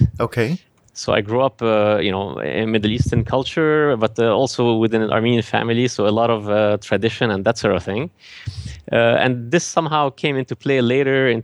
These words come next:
Speaker 2: terms of the way we actually, with the way we look at the world, the stability of the world, et cetera. So we'll cover,
Speaker 1: Okay.
Speaker 2: we'll go back to this, uh, soon enough.
Speaker 1: Fantastic.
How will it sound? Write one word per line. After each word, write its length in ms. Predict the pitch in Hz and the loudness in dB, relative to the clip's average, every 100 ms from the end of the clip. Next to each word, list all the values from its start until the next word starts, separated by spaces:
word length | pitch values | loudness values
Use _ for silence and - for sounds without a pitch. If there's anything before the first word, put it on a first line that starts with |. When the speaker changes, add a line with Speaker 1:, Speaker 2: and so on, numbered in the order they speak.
| - | -4
Speaker 2:
terms 220 | 127 117 | -2 -2
of 100 | 110 | -2
the 100 | 110 | 0
way 260 | 113 123 123 | 0 0 0
we 180 | 113 | -2
actually, 600 | 104 117 - 117 113 113 107 - _ - - _ - | -2 -2 -2 -2 0 -2 -4 -12 _ -20 -20 _ -10
with 280 | 104 110 | -4 -4
the 60 | 107 | 0
way 140 | 123 | 0
we 160 | 120 113 | 2 2
look 140 | 143 | 2
at 140 | 139 120 | 0 -2
the 80 | 120 | 0
world, 360 | 120 120 123 | 2 2 2
the 60 | 104 | -2
stability 480 | - 98 113 117 104 | -4 -2 -2 -2 -2
of 120 | 98 | 0
the 80 | 107 | 0
world, 160 | 113 95 | 2 0
et 100 | - | 0
cetera. 300 | 120 95 98 | 0 0 -2
So 120 | 104 | -2
we'll 140 | 101 | -2
cover, 320 | 95 120 110 | 0 2 2
Speaker 1:
Okay. 100 | 107 | 2
Speaker 2:
we'll 120 | 104 104 | 2 0
go 120 | 110 | 0
back 200 | 107 - | 0 -2
to 100 | 110 | -2
this, 260 | 107 - | -4 -4
uh, 600 | 107 98 95 92 98 104 | -4 -2 0 -2 -4 -8
soon 240 | - - 113 | -8 -2 0
enough. 400 | 98 101 - - | 2 0 -2 -6
Speaker 1:
Fantastic. 600 | - 113 - 110 - - | -10 -8 -6 -8 -8 -12